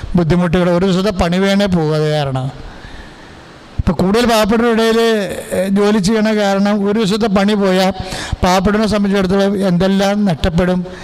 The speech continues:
കുഞ്ഞുങ്ങളുടെ ബ്രേക്ക്ഫാസ്റ്റ് വരെ നഷ്ടപ്പെടാൻ സാധ്യതയുണ്ട്. അതുകൊണ്ട് ഞാൻ എല്ലാത്തിനും പ്രാധാന്യം കൊടുക്കണതാ. എല്ലാത്തിനും, ഒരു ചെറിയ കാര്യത്തിന് പോലും പ്രാധാന്യം. കാര്യം ദൈവം ചെറിയ കാര്യങ്ങൾക്ക് പോലും പ്രാധാന്യം കൊടുക്കുന്നതാണ്. അതുകൊണ്ട് നിങ്ങളെ, നിങ്ങളുടെ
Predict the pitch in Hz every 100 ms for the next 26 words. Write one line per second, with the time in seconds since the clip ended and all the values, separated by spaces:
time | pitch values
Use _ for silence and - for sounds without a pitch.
0 | - - 190 180 190 196 180 180 131 190
1 | 185 202 196 185 147 170 175 165 160 151
2 | 151 131 127 - - - - 180 220 226
3 | 196 226 226 208 208 214 220 196 170 170
4 | 175 180 165 147 156 160 135 127 - -
5 | - - - - - - - - - -
6 | 190 202 196 156 160 180 214 208 208 226
7 | 214 185 190 185 180 190 196 - - -
8 | 170 156 170 165 180 202 185 180 208 214
9 | 214 - - - - - 175 208 214 202
10 | 214 196 214 220 196 175 180 185 185 175
11 | 165 175 165 156 175 190 196 185 - -
12 | - 180 220 240 240 240 - - - 190
13 | 214 240